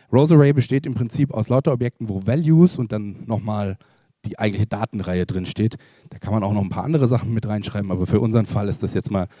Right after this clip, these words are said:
die einfachste Variante ist, ich hole mir die Total Subscriptions, schreibe die in ein Array rein, gebe die in dieses Value-Objekt und pushe das in meine Rows.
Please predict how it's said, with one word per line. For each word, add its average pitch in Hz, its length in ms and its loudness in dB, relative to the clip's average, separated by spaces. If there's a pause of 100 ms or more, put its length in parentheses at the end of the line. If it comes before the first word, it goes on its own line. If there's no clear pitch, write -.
(400)
die 117 140 -2
einfachste 143 500 0
Variante 117 440 0
ist, 104 200 -4
ich 104 160 -8
hole 127 140 6
mir 107 340 0 (600)
die 104 160 -2
Total 175 340 2
Subscriptions, 160 880 0 (120)
schreibe 135 340 -4
die 147 140 -6
in 131 80 -4
ein 120 100 -4
Array 120 280 2
rein, 117 440 -2 (560)
gebe 127 200 2
die 127 180 -4
in 120 80 -4
dieses 110 320 -2
Value-Objekt 170 760 0 (180)
und 127 120 -4
pushe 139 300 4
das 113 180 0
in 104 80 -4
meine 101 160 0
Rows. 85 400 -4